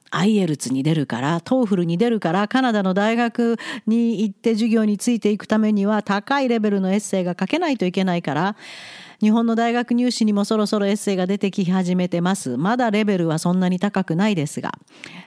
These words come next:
日本の中学高校の英語に特化しているところも頑張ってエッセイを教えてるところがありますというところから、エッセイって学校で習うもの？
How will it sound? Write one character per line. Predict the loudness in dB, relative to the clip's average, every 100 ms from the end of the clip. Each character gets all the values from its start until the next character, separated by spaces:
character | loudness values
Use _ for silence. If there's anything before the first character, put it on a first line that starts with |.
| -2
日 | 2
本 | 2 2
の | 0
中 | 0 0
学 | 0 0 0
高 | 0 0
校 | 0 2
の | 2
英 | 2
語 | 0
に | 0 0
特 | -2 -2
化 | -4
し |
て | 0
い | -2
る |
と | 0
こ | 0
ろ | 0
も | 0
頑 | 0 0
張 | -2
っ |
て | -2
エ | -4
ッ |
セ | 0 0
イ |
を | 0 0
教 | -2
え | -2
て | -2
る | -2
と | 0
こ | 0
ろ | 2
が | 0
あ |
り | 0
ま | 0
す | -2 0
と | 2
い | 2
う | 0
と | 0
こ | 2
ろ | 0
か | 0 0
ら、 | 0
エ |
ッ | -2
セ | -2 -4
イ |
っ |
て | -4 -4
学 | -4 -4
校 | -2
で | 0
習 | 0 2 0
う |
も | 0 0
の？ | 0 -2